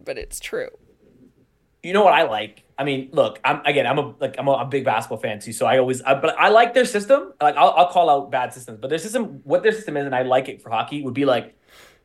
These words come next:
Speaker 2: perhaps, like, a, a certain amount of guys that are, that are voted in by the fans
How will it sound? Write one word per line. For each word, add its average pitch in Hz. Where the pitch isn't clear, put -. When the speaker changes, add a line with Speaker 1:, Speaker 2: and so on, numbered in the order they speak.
Speaker 2:
perhaps, 165
like, 170
a, 131
a 123
certain 175
amount 139
of 131
guys 131
that 123
are, 117
that 123
are 120
voted 127
in 123
by 120
the 113
fans 165